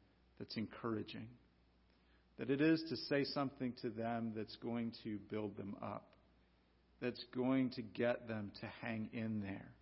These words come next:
That, that sometimes the way to help people come out of sins is to build them up,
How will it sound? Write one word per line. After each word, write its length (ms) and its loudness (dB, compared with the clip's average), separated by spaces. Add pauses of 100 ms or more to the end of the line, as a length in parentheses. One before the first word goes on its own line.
(840)
That, 260 4
that 180 10 (120)
sometimes 640 4
the 100 4
way 500 6
to 500 -8
help 380 0
people 500 2 (320)
come 240 2
out 160 8
of 100 2 (140)
sins 380 0
is 160 0 (100)
to 140 0 (160)
build 400 6 (180)
them 280 2 (220)
up, 300 -2